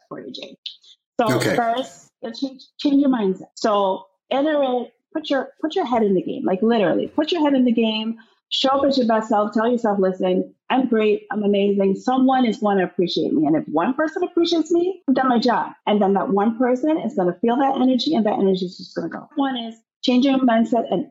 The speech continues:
Speaker 1: and understanding that you can totally achieve your purpose. And you mentioned a, a key word earlier with confidence. You gotta be confident in yourself. You gotta be your biggest fan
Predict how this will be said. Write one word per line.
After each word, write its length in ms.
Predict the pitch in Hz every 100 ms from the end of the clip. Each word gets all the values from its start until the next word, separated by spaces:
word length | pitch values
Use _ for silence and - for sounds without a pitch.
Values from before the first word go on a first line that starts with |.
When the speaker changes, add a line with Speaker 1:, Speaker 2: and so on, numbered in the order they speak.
| _
Speaker 1:
and 220 | 214 190 -
understanding 560 | 214 214 - 202 208
that 180 | 190 170 196
you 260 | 254 311 -
can 400 | 311 262 233 - - -
totally 560 | 302 285 202 147 - -
achieve 300 | 196 196 190
your 120 | 175
purpose. 440 | 175 147 - - -
And 140 | 208 190
you 80 | 240
mentioned 440 | 262 254 254 247
a, 120 | 180 - -
a 60 | 185 -
key 240 | - 285
word 300 | 254 240 240
earlier 380 | 240 226 220 220
with 180 | 185 185 - _ _ -
confidence. 600 | 202 208 254 262 311 - - -
You 80 |
gotta 220 | - 196 185
be 80 |
confident 440 | 180 180 170 175 170
in 60 |
yourself. 320 | 170 156 165 -
You 80 | -
gotta 240 | 170 175
be 100 | 180
your 140 | 180 170
biggest 380 | 185 196 202 -
fan 440 | 220 185 170